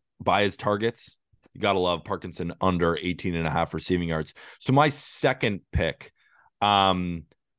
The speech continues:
I said this at the beginning of why I think the Ravens can stop the Bengals, and that's especially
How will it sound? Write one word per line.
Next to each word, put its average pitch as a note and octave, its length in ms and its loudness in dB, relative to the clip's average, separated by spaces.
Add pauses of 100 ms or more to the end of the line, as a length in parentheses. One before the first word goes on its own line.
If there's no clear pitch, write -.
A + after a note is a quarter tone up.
(140)
I A#2 120 4
said C#3 480 2
this C#3+ 180 2
at C3 80 -4
the C3 60 -6
beginning G2 600 -2
of F2 160 -4
why F#2+ 460 4
I F#2+ 40 2
think F#2+ 220 -6
the G2+ 80 -4
Ravens F2 480 0
can E2+ 140 -10
stop - 380 0
the - 40 -10
Bengals, E2 520 -4
and F2 200 -4
that's G2 220 2
especially G2+ 800 -2